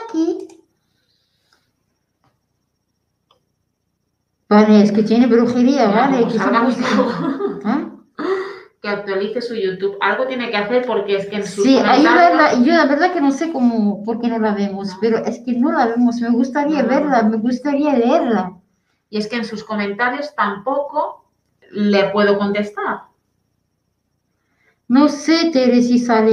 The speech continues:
Speaker 1: y vuelve a entrar. No lo sé de verdad, pero es que yo no entiendo mucho. Desapareció. ¿Ves?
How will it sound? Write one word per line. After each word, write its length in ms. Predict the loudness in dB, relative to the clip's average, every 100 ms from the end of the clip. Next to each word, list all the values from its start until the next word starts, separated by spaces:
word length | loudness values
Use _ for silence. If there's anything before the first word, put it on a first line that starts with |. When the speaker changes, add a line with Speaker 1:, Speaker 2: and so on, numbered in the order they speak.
| 2
Speaker 1:
y 160 | 0
vuelve 240 | 2 2 4
a 60 |
entrar. 360 | 4 4 2 2
No 140 | 2
lo 140 | 2 0
sé 160 | -4
de 120 | -2 0
verdad, 400 | 0 0 -2 0
pero 100 | 0
es 140 | 0
que 120 | 0 -2
yo 120 | 0
no 100 | 0
entiendo 480 | 0 -2 -4 -4 -2
mucho. 540 | -2 -4 -6 -12 -14 _ _ _ _ _ _
Desapareció. 1400 | 0 0 0 0 0 0 -2 -2 2 2 2 0 -6 -14 _ _ _ _ _ _
¿Ves? 420 | 0 0 -4 -14